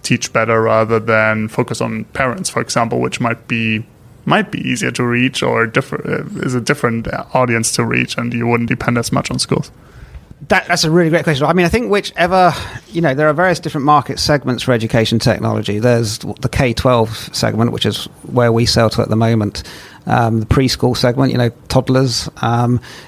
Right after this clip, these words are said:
Speaker 2: there's, uh, the, um, university segment. There's the, the corporate learning segment. Um, and of course, there are,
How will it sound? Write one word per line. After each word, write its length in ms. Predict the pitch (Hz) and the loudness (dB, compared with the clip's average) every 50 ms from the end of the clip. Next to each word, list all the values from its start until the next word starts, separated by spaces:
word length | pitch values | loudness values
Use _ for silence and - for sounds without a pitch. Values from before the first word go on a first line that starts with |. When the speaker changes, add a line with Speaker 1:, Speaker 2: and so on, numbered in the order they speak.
| - - - | -20 -10 -2
Speaker 2:
there's, 600 | - 127 127 123 123 123 123 123 123 113 - - | 0 2 4 4 4 4 4 2 2 2 0 -2
uh, 680 | - - - 123 120 120 120 120 120 120 120 120 120 - | -2 0 0 2 4 4 4 4 4 2 2 2 0 0
the, 580 | - 120 - 123 120 120 117 117 117 120 117 - | 0 0 0 2 2 2 0 0 0 0 0 0
um, 240 | 120 117 117 113 | 2 2 2 2
university 600 | 117 120 131 127 120 127 131 131 127 - - 123 123 | 2 4 4 4 4 4 2 2 2 0 0 -2 0
segment. 500 | - - 123 120 - 135 127 120 117 - | 2 2 2 2 2 2 2 2 2 2
There's 260 | - 123 120 104 - | 2 2 2 0 -2
the, 260 | - - 120 120 113 | -2 -2 0 0 0
the 160 | 101 117 120 | -2 -4 -6
corporate 440 | 113 - - 131 117 - - 110 101 | -4 0 2 2 2 2 0 0 2
learning 300 | - 127 120 113 113 107 | 2 2 2 2 2 0
segment. 480 | - - 113 104 - 113 107 110 101 - | 0 0 0 2 2 0 0 0 0 -2
Um, 320 | - 135 117 113 117 113 - | 0 0 2 2 0 0 -2
and 160 | - 131 107 104 | -2 -2 -2 -2
of 60 | - | 0
course, 260 | - 117 113 - - | 0 0 2 2 0
there 180 | - 113 110 110 | 2 2 2 2
are, 160 | 107 104 | 0 -2